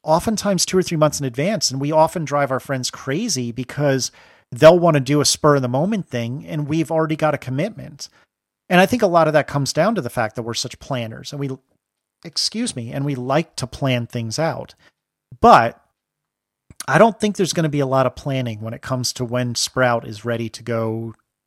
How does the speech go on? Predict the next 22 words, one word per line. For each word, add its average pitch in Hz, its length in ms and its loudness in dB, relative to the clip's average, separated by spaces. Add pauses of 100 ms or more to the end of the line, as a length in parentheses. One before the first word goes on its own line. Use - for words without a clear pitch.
(160)
to - 140 -4
the 117 80 0
mall, 110 460 -6
when 117 180 -8
Sprout 120 420 0
is 110 160 -8
ready 117 340 -6
to - 140 -18
go 113 240 -4
out 113 220 -6
and 120 120 -14
play, 107 400 -4
when 107 180 -10
Sprout 123 300 0
is 110 120 -8
ready 160 160 -4
to 156 120 -14
do 202 140 -6
really 277 280 -6
just 185 260 -6
about 131 200 0
anything. 120 500 -8